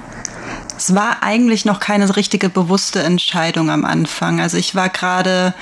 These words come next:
an der Universität in Frankfurt, hatte ich gerade mein Studium beendet und dort hatte ich vor allem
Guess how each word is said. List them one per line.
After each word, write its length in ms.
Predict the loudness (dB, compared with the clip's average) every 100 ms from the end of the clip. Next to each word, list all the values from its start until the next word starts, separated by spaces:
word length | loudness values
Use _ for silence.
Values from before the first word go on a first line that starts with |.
| -14 -12 -12 -14 -16 -6
an 220 | 0 4
der 100 | 4
Universität 540 | 4 4 4 2 2 2
in 140 | 2
Frankfurt, 460 | 2 2 0 2 2
hatte 120 | 2
ich 80 | 0
gerade 240 | -2 0
mein 240 | 0 0 0
Studium 400 | 2 2 4 4
beendet 1120 | 2 2 4 4 4 2 2 0 -4 -6 -4
und 880 | 0 2 2 2 2 0 -4 -6 -2
dort 240 | -2 0
hatte 220 | -4 -2
ich 180 | -4 -2
vor 220 | -2 -2
allem 640 | 0 0 0 2 2 2